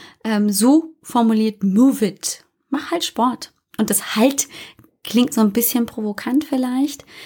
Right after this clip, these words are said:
Das meine ich gar nicht damit. Und ich meine auch nicht, dass du jetzt jede Woche zwei Stunden ins Fitnessstudio gehen musst, sondern es geht eher darum,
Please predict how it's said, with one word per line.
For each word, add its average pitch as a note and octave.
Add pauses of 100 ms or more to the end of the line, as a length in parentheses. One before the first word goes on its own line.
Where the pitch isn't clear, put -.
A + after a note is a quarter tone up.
(120)
Das A#3
meine G#3+
ich A3
gar F#3+
nicht F#3+
damit. G3
Und G#3+
ich G#3+
meine A3+
auch G#3+
nicht, C4+
dass A#3
du -
jetzt G#3 (580)
jede A#3
Woche A#3+
zwei A3
Stunden A#3
ins G#3
Fitnessstudio A#3
gehen A3 (640)
musst, A#3+
sondern G#3
es G#3+
geht E4
eher C4
darum, A#3